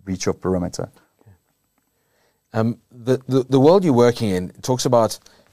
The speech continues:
Speaker 2: you know, optimizing self-consumption. It talks about dynamic load balancing. It talks about smart charging, smart metering. And I think that f-,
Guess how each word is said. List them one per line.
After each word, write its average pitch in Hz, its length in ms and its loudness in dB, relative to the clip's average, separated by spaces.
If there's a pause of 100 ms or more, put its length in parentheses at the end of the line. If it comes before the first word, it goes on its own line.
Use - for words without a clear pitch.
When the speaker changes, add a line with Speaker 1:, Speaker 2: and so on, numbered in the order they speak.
Speaker 2:
you 104 60 -8
know, 104 160 -2 (560)
optimizing 120 580 0
self-consumption. 101 720 -2
It - 840 -20
talks 120 240 0
about 107 420 2 (220)
dynamic 110 460 0
load 101 240 0
balancing. 95 640 -2 (340)
It - 80 -18
talks 120 240 -4
about 107 480 0 (520)
smart 127 400 -2
charging, 104 500 0
smart 104 340 -6
metering. 101 540 -4 (420)
And 117 80 -4
I 120 40 -2
think 165 200 -2
that 151 180 0 (220)
f-, - 120 -20